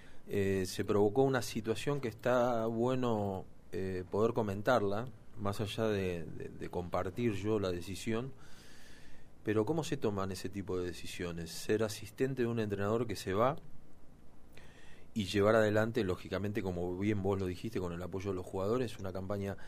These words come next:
excelente. Digo este por el mito de que hay en el fútbol y en algunos casos en el básquet, que se va el entrenador y se van todos. ¿Por qué no contás un poco cómo, cómo, cómo se deciden esas cosas?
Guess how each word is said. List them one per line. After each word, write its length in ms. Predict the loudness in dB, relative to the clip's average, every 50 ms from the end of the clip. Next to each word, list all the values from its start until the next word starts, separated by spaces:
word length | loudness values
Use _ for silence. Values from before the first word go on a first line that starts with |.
| -10 -10 -12 -12 -12 -10 -10 -10 -10 -8 -8
excelente. 540 | -8 -8 -4 -4 -2 -2 -2 -2 -2 0 0
Digo 320 | 2 4 6 6 8 8
este 280 | 6 4 4 0 -2 -2
por 220 | 2 2 2 4
el 120 | 4 0
mito 360 | 0 0 -2 -2 2 4 4 6
de 180 | 6 4 2
que 640 | 0 0 0 0 0 -2 -2 -4 -4 -4 -6 -4 0
hay 280 | 2 2 2 2 0 0
en 120 | -2 -2
el 100 | -2 -4
fútbol 800 | -4 0 2 2 2 4 2 4 4 4 4 4 4 2 0 -2 -2 -4
y 260 | -4 -4 -4 -4 -6
en 140 | -6 -6 -4
algunos 280 | -4 -4 -2 -4 -2
casos 340 | -2 -2 -2 -2 -4 -4 -4
en 80 | -4 -4
el 120 | -2 0
básquet, 380 | 0 0 0 0 -2 -4 -4 -4 -4 -8 -10 -12 -12 -14 -14 -16 -12 -12 -12 -10 -6
que 240 | -4 -4 -4 -4 -6
se 160 | -4 -2 -2
va 80 | 0
el 80 | 0 -2
entrenador 340 | -2 -4 -4 -2 0 0 0
y 40 | -2
se 160 | -4 -6 -6
van 180 | -6 -4 -2
todos. 380 | 2 2 2 2 2 -2 -6 -6
¿Por 160 | -4 -4 -2
qué 80 | -2 0
no 100 | 2 2
contás 340 | 2 2 2 0 0 0 -2
un 160 | -2 -2 2
poco 320 | 4 4 4 4 2 2
cómo, 280 | 2 0 0 0 -2 -2
cómo, 320 | -2 -2 -2 -2 -2 -2 -4
cómo 180 | -4 -6 -6
se 120 | -4 -4 -4
deciden 420 | -4 -4 -4 -4 -4 -4 -2 -4
esas 180 | -4 -4 -6 -8
cosas? 300 | -8 -10 -10 -10 -12